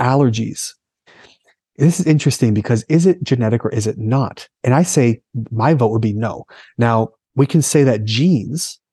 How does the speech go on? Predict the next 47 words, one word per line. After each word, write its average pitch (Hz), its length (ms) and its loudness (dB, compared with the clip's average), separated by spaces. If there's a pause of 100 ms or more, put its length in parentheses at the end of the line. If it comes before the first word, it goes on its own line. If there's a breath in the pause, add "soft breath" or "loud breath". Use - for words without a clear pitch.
(160)
can 127 160 0
be 117 140 4
expressed - 640 -2
in 160 80 4
certain 123 380 -2
ways, 104 260 -6
but 120 180 0
often 147 300 0
the 135 80 4
phrase 120 380 0
is 110 100 0
that 113 220 -2
genetics 120 600 0
load 113 420 0
the 107 100 -2
gun, 120 580 0 (220 soft breath)
something 147 440 -2
else, 123 300 0
be 120 140 0
it 104 80 -8
lifestyle 123 520 0
or 110 60 0
whatever 127 320 2
it 120 60 2
is, 113 120 0
pulls 110 300 -4
the 113 80 -10
trigger. - 400 -12 (380 loud breath)
And 120 100 4
that 123 140 2
can 120 120 2
turn 131 280 2
those 123 160 4
genes 120 240 2
on 117 240 0
or 113 120 0
off 110 280 0
or 104 220 -4
up 120 140 -2
or 110 120 0
down 107 400 0
is 113 100 -2
more, 107 160 -2
I 113 80 0
suppose, 113 360 -2
more 110 120 -2
appropriate. 113 560 -4